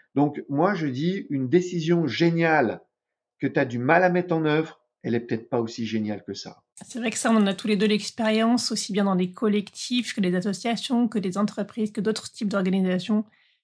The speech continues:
Speaker 2: Une décision qui a été prise vraiment en intelligence collective, comme tu le proposes, elle pose pas de souci dans son exécution, dans sa mise en œuvre.
Speaker 1: Exactement. Et, et c'est ça que doit atteindre la gouvernance politique comme la gouvernance d'entreprise,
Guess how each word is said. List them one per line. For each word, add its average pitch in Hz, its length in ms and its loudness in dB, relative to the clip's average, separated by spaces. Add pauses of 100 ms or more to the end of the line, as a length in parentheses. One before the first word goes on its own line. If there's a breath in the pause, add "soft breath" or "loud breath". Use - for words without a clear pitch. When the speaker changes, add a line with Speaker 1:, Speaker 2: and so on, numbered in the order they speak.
(140)
Speaker 2:
Une 202 120 2
décision 226 600 2
qui 226 80 -4
a 196 80 2
été 185 240 -2
prise 214 280 -4
vraiment 226 380 4
en 247 80 6
intelligence 208 500 0
collective, 208 640 -6
comme 190 220 -2
tu - 100 -8
le 214 160 0
proposes, 226 560 -4
elle 202 180 -2
pose 208 260 -2
pas 202 160 -4
de 185 40 -6
souci - 300 -8
dans 190 160 -2
son 202 160 -4
exécution, 196 560 -2
dans 180 100 -2
sa 190 160 -8
mise 185 200 -2
en 180 100 -4
œuvre. 208 340 -8
Speaker 1:
Exactement. 120 800 -4 (360 loud breath)
Et, 131 200 0
et 139 60 0
c'est 160 160 -2
ça 185 240 4
que 180 120 -2
doit 139 240 2
atteindre 139 480 0
la 113 120 2
gouvernance 123 500 -2
politique 131 560 -4
comme 113 160 -2
la 113 120 0
gouvernance 117 500 -4
d'entreprise, 113 760 -4